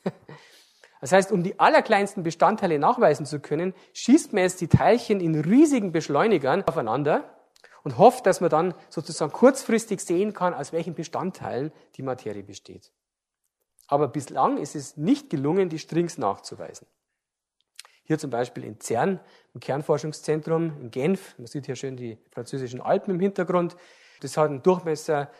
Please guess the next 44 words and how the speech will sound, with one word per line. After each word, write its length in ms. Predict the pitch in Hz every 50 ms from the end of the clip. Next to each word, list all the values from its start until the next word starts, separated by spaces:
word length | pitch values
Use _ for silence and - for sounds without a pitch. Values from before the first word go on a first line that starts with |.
| _ _
von 180 | _ - 143
ungefähr 640 | 143 147 156 143 139 - - 135 127 123 120 127 - -
achteinhalb 480 | 131 135 - - 151 127 113 113 -
Kilometer. 720 | - - 240 254 233 214 202 208 208 - 214 202 190 180 - - -
Dieser 200 | 170 160 151 147
Beschleunigerring, 760 | 131 143 - 151 151 175 220 233 190 143 127 120 120 165 190
also 160 | 156 123 131
das 160 | 143 131 -
Gelbe, 300 | - 139 156 208 226 226
da 120 | 185 147 143
sausen 360 | 147 - 147 170 233 214 214
die 220 | 160 151 139 127 - - -
Teilchen, 420 | - 139 143 170 185 - - 190
die 120 | 156 147 139
werden 100 | 139 139
da 80 | 135
beschleunigt 640 | 123 135 127 - 135 131 143 180 214 214 196 - -
im 80 | 151 139
Kreis 540 | - - 113 104 143 202 220 - - - _ _ _ _
auf 120 | - 123 -
dieser 260 | - 170 139 143 139
riesigen 320 | 160 220 220 220 170 151
Strecke, 380 | 135 - - 135 156 - - 165
siebenundzwanzig 500 | - 185 180 175 156 156 143 131 - -
Kilometer 480 | - - 185 175 160 143 127 - 131 139
Umfang. 440 | 156 190 180 147 120 123 180 208 202 - - - - - - - -
Und 160 | 156 147 135
wenn 100 | 160 170
die 80 | 165 156
dann 260 | 151 147 151 151 143 - - - _ _ _ _ _ _ _ _ _ -
annähernd 460 | - 151 190 202 196 185 165 135 160
Lichtgeschwindigkeit 800 | 214 254 240 - - 156 - - 165 165 156 147 - - 139 139
erreicht 340 | 139 123 123 139 160 160 -
haben, 120 | 170 147
dann 100 | 143 131
schießt 260 | - - 175 165 -
man 100 | 156 143
die 100 | 131 131
aufeinander 480 | 123 120 113 110 107 110 139 165 165 147
und 100 | 127 127
dann 160 | 127 113 101
hofft 240 | - 160 165 - -
man 140 | 160 135 -
eben, 280 | 123 123 131 143 131